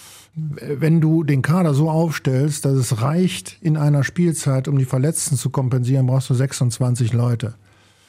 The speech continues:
Und, ähm, das ist ein klassischer Westbrem-Kader, also aufgebläht, um dann, äh, Spieler zu verleihen.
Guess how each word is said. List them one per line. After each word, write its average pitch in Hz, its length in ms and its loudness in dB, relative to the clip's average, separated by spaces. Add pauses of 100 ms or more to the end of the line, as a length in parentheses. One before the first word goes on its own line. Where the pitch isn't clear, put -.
(140)
Und, 127 400 0
ähm, 117 600 2 (320)
das 123 300 -4
ist - 440 -6
ein 120 200 -2
klassischer 131 560 -2
Westbrem-Kader, 113 960 -4 (220)
also 117 240 -2
aufgebläht, 123 800 -2
um 120 260 0
dann, 120 360 -2
äh, 131 120 -2
Spieler 120 320 0
zu 117 140 -4
verleihen. 113 580 -2